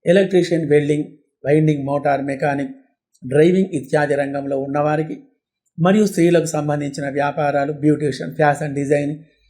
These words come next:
ఎంబ్రాయిడరీ, టైలరింగ్, స్టేషనరీ ఇత్యాది వ్యాపారాలు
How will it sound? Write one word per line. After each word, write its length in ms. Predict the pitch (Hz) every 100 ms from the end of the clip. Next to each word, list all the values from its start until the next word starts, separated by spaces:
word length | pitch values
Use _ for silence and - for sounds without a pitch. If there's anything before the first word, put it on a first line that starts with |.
| _ -
ఎంబ్రాయిడరీ, 640 | 160 190 196 185 175 170 175
టైలరింగ్, 600 | 147 147 151 147 151 156 _ _ _ _
స్టేషనరీ 680 | - 175 180 175 156 147 147 143 _ -
ఇత్యాది 420 | 165 180 170 147
వ్యాపారాలు 640 | 139 151 170 165 165 139